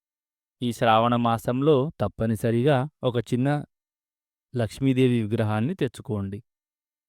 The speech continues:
అమ్మవారి విగ్రహానికి పాలతో అభిషేకం చేస్తే కోటి జన్మల పుణ్యఫలితం లభిస్తుంది.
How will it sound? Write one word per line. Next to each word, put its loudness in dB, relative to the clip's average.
అమ్మవారి 2
విగ్రహానికి 0
పాలతో 2
అభిషేకం -2
చేస్తే -2
కోటి 2
జన్మల 0
పుణ్యఫలితం -2
లభిస్తుంది. -2